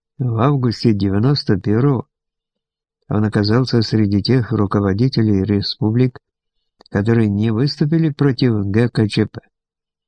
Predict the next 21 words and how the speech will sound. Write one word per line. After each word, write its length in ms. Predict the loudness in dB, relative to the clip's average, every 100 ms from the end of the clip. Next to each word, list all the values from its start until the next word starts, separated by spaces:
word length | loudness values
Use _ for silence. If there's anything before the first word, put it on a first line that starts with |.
| _ _ _ _ -8
Более 440 | -4 0 0 0
того, 240 | 0 0 0
Гамсахурди 840 | -2 -2 0 -2 0 -2 0 -2
фактически 680 | 0 -2 0 -2 -2 -2 -4
поддержал 760 | 0 0 2 0 0 0 0
их 260 | -2 -4 _ _ _ _ _ _ _ _
и 140 | 0 0
скомпрометировал 1040 | 0 -2 0 0 0 0 0 0 0 0
себя 400 | 0 0 0 -2 -4
таким 400 | -2 0 0 -2
поведением. 680 | -2 0 2 0 -4 -6 -14 _ _ _ _ _ _ _ _ _ _ _ _ _ _ _ _
После 340 | -2 0 2 0
этого 280 | 0 0
он 100 | 2
уже 240 | 0 0 0
не 140 | 2
мог 260 | 2 0 -2
оставаться 600 | -4 -2 0 0 0 0
на 140 | 0
своём 400 | 0 0 0 -2
посту. 360 | -6 -8 -10